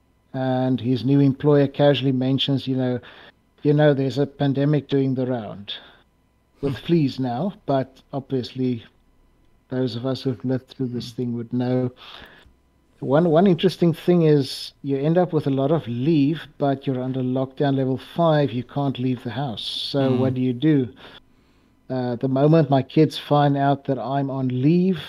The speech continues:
Speaker 1: they just want attention, attention, attention, attention all the time. So I actually took a week's leave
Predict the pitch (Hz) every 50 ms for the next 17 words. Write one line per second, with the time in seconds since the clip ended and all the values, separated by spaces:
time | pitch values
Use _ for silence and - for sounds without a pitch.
0 | - - - - _ - 139 135 131 - 156 151 135 - 135 131 135 139 139 139
1 | - - - 131 - 151 147 147 143 - 151 151 135 127 - 147 143 131 - -
2 | 139 131 - 139 135 131 - - 131 127 - 135 135 127 - - 135 127 123 123
3 | 120 _ - 147 127 110 104 104 - _ _ - - - _ _ _ _ _ _
4 | - - - 208 208 202 202 202 196 202 - - - _ - - _ _ 160 151
5 | 156 160 156 - - - 196 175 160 - _ - - 190 175 180 - 160 143 120
6 | 117 120 139 165 175 175 - - - 135 123 117 117 127 127 135 175 226 240 190